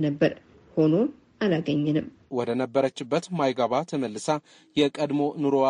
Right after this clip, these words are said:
Speaker 2: ዳግም ለመጀመር እንደምትናፍቅ ወይዘሮ ብርጭቆ ተስፋ ታደርጋለች። የትግራይ ሴቶች ማህበር ስራ አስኪያጅ ወይዘሮ አበባ ኃይለስላሴ ስርጭቱ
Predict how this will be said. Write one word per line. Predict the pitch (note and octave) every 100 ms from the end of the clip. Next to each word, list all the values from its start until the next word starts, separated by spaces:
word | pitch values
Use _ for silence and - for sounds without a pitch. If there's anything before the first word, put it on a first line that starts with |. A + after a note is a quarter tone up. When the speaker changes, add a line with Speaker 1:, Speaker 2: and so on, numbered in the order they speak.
| C3+
Speaker 2:
ዳግም | B2+ B2+ B2 C#3+ D3
ለመጀመር | C#3 C3 B2 B2 A#2+
እንደምትናፍቅ | A#2 B2 B2+ C#3 B2+ - D3 -
ወይዘሮ | C#3+ C3+ A#2+ A2+
ብርጭቆ | G2+ F#2+ G2+ - A#2+ -
ተስፋ | - A#2+ - A#2+
ታደርጋለች። | B2+ B2+ C3+ D3+ G#2 F2 - - _ -
የትግራይ | B2+ C3+ C#3+ E3+
ሴቶች | E3+ C#3+ C#3 -
ማህበር | C3+ B2+ B2
ስራ | - B2+
አስኪያጅ | B2 - B2+ B2+
ወይዘሮ | C#3 C3+ B2+ C3
አበባ | B2 B2 B2
ኃይለስላሴ | A#2+ C3+ C3 D3 A#2+ - E2 - - - -
ስርጭቱ | A2+ G#2+ B2+